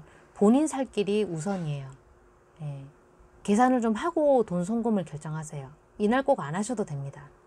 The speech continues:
자, 이렇게 또 전체적으로 또 일간별 운세를 진행을 해보았고요. 아, 요즘 일간별 운세에 대한 피드백이 많이 쏟아져서 굉장히 기쁩니다. 예, 단적인 부분이기 때문에 당연히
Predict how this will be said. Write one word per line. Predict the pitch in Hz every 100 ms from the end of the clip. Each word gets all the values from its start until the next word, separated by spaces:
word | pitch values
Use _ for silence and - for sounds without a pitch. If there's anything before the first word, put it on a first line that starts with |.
| - - _ _ _ _ _ _ _ _ - - - - -
자, | 175
이렇게 | 175 196 277 277
또 | 262
전체적으로 | 226 180 180 277 277 226 220 196 208 294 359 _
또 | 160 160
일간별 | 185 185 208 202 190
운세를 | 160 160 175 170
진행을 | - 165 160 165
해보았고요. | 214 247 240 - 175 233 175 180
아, | 170
요즘 | 160 175 233 226 185
일간별 | 220 240 269
운세에 | 254 185 226
대한 | 208 196
피드백이 | - 320 - 247 -
많이 | 160 151 165
쏟아져서 | - 220 196 156
굉장히 | 165 151 -
기쁩니다. | - 151 240 247 170 160 165 160 165 - _ - - _ _
예, | - -
단적인 | 180 185 - 320 330 294 233
부분이기 | 196 180 190 170
때문에 | 156 160 165 240 233 180
당연히 | - 175 254 240 196 170 156